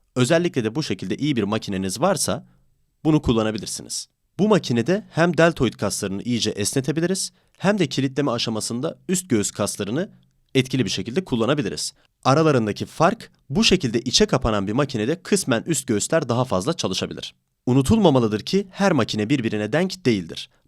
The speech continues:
Bazı makineler benzer işi yapıyor gibi görünse dahi hareketin tüm yolu boyunca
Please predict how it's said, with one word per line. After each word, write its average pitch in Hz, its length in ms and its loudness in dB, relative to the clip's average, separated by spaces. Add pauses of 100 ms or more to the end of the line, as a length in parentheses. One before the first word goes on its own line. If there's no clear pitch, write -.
(180)
Bazı 165 280 6
makineler 92 540 -2
benzer 107 380 0
işi 117 200 2
yapıyor 104 280 0
gibi 92 240 -6
görünse 113 460 0
dahi 95 380 -2 (280)
hareketin 185 500 0
tüm 202 260 -2
yolu 139 240 4
boyunca 104 440 0